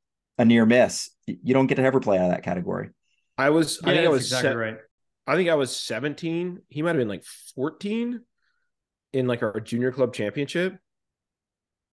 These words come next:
Speaker 2: Demolished me, like, seven and six. And it sh-, probably should have been, like, eight and seven, but I
Speaker 3: You were a
Speaker 2: I
Speaker 3: rower,
Speaker 2: took
Speaker 3: George.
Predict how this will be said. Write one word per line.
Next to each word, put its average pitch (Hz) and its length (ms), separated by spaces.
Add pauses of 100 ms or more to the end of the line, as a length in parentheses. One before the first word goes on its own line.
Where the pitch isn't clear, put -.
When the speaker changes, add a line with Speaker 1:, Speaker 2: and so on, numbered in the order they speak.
(280)
Speaker 2:
Demolished 123 840
me, 104 140
like, 90 200
seven 95 420
and 82 120
six. - 520 (340)
And 113 320
it 120 260
sh-, - 100 (100)
probably 101 340
should 95 300
have 87 140
been, 82 420
like, 90 340
eight 90 200
and 90 100
seven, 80 420
but 82 100
I 82 140
Speaker 3:
You 175 140
were 170 180
a 147 60
Speaker 2:
I 135 60
Speaker 3:
rower, 160 120
Speaker 2:
took 107 220
Speaker 3:
George. 101 360